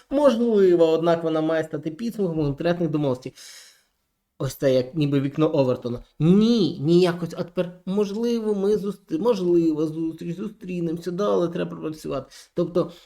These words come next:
Росія, Росія відчуває біль, Росія відчуває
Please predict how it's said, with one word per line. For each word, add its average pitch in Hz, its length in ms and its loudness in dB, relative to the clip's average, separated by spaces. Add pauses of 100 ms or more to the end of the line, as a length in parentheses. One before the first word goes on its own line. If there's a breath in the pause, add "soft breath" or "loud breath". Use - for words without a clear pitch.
(100)
Росія, 190 920 0 (380)
Росія 147 800 -8
відчуває 139 720 -6
біль, 123 600 -10 (100)
Росія 143 560 -4
відчуває 139 640 -4